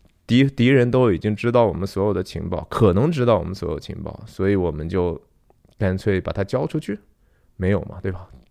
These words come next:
反过来，甘道夫是利用了这样的一个其实看起来是一个失误的地方，哎，还是关心的是皮聘这个小朋友，哦，也不算小朋友，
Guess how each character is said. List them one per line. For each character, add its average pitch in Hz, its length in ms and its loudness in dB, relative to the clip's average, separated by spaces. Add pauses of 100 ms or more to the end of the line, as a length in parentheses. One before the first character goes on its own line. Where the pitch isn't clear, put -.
(680)
反 123 240 2
过 170 120 6
来， 147 160 4
甘 156 280 -2
道 143 200 2
夫 123 140 -6
是 117 380 -4 (640)
利 285 320 8
用 104 200 2
了 92 80 -2
这 - 140 0
样 92 160 2
的 90 100 -2
一 95 60 -2
个 113 100 2
其 135 220 -2
实 147 100 0
看 175 240 2
起 101 120 -4
来 92 120 0
是 127 160 -4
一 131 60 -4
个 143 100 -2
失 - 280 -4
误 320 220 4
的 82 120 0
地 82 180 -2
方， - 280 -8 (640)
哎， 107 240 0 (300)
还 92 220 0
是 127 240 0 (460)
关 120 340 8
心 120 300 0
的 110 100 4
是 95 180 -2
皮 92 280 -2
聘 113 240 -4
这 101 120 -4
个 82 260 -6 (360)
小 - 260 -2
朋 85 280 -4
友， - 200 -6 (560)
哦， 90 220 -4
也 87 100 -10
不 - 100 -14
算 101 180 -4
小 - 160 -8
朋 - 200 -12
友， - 180 -10